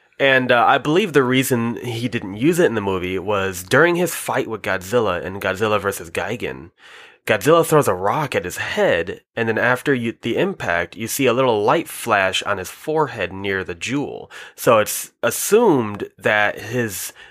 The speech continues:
laser beam was damaged before he had the chance to use it. However, he never again tries to use it in Godzilla versus Megalon either, though.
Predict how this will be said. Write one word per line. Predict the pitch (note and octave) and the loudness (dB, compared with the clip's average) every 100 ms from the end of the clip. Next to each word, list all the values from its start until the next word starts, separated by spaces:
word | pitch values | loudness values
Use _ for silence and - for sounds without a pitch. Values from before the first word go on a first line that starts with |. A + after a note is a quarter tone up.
| - | -10
laser | A#2 D#3 G3+ E3 | 2 4 4 2
beam | B2 A2+ G2 F#2+ F#2+ | 2 -2 -2 -4 -6
was | F#2 G2 | -4 -4
damaged | D#2+ A#2+ D#3 G#2 F2 - | -2 0 0 0 -2 -4
before | A#2 - A2 | -6 -2 -2
he | G#2 | -2
had | G2+ F#2+ | -6 -6
the | - | -6
chance | - D#2+ - | -8 -8 -14
to | D#2+ | -14
use | A2 - | -14 -14
it. | - _ _ - - | -20 _ _ -20 -8
However, | A#2+ A#2 F3 C#3+ A#2+ G2 F#2 F2 _ | 0 4 4 4 4 4 2 -4 _
he | - A2+ | -6 -4
never | A2 D3 F3+ G3+ F#3+ F3 - | 2 2 4 4 4 2 0
again | B2+ C3+ B2+ | 0 0 0
tries | C3 A#2+ | 0 0
to | - | -2
use | G#2+ E3+ C#3+ | -6 -2 2
it | G#2+ F#2 _ | 2 2 _
in | A#2+ A2 G#2 G#2 | -2 0 -2 -2
Godzilla | G#2 F#2+ G2+ F#2 | -2 -2 -2 -2
versus | F#2 - E2+ | -4 -10 -14
Megalon | F#2 A#2+ F#3+ B2+ F2 F#2 | -10 -6 -2 0 0 0
either, | C3 F3 C#2+ | -6 -8 -8
though. | C2 G1+ - | -8 -10 -12